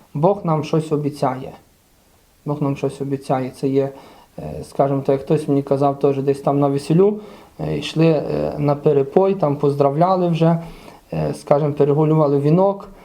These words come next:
І цей, ну, і хтось там приходить в очереді, вже вітають, конверти з грошима несуть. І там,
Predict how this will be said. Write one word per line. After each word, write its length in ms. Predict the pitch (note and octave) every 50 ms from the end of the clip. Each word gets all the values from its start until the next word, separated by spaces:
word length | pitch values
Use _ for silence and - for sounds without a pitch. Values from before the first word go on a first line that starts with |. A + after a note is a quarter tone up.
| - - - _ _ -
І 80 | - D#3
цей, 260 | D#3 - - D3+ D3
ну, 120 | D#3+ F#3+ F#3+
і 80 | F#3
хтось 200 | F3 - F3+ E3+
там 200 | F3+ F3 D#3+ D3+
приходить 440 | D3 D#3+ D3 D3+ - F3+ F3 E3 D#3
в 60 | D#3+
очереді, 400 | F3 E3+ E3 - D#3+ D3+ D3 D3+
вже 180 | D3+ D3+ D#3 D3
вітають, 520 | C#3 C#3 C3+ - F#3 F#3+ G3 F#3+ E3+ E3
конверти 540 | - - C#3 C#3 D3+ F3 F3+ F3+ F3+ - D#3+
з 20 |
грошима 480 | D#3 D#3 D3+ D3+ D3+ - F3 E3+ D#3 D#3
несуть. 540 | D#3 D3+ D3 D3 - F#3 F3+ F#3 F3+ F3+ - - - - - - - _ _ _
І 120 | - D3
там, 340 | C#3+ C#3+ F3 E3+ F3 E3+ D#3